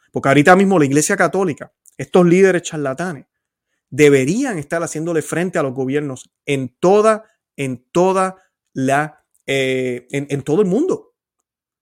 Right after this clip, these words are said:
para que busquemos alternativas en términos de salud,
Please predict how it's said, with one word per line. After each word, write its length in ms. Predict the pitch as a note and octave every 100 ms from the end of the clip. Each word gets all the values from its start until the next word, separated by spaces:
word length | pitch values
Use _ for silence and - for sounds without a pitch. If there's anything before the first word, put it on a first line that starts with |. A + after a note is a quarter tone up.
| _ _ _ _ _ _
para 220 | - D#3
que 80 | D3+
busquemos 520 | D3 C#3+ D3+ G3 F#3+ - _
alternativas 1000 | D#3+ D3+ D#3 C#3 B2 D3 G#3 D#3 - _ _ _ -
en 160 | C3+
términos 340 | C#3+ C#3 E3 D3+
de 100 | C#3
salud, 440 | B2 A2+ E3 D#3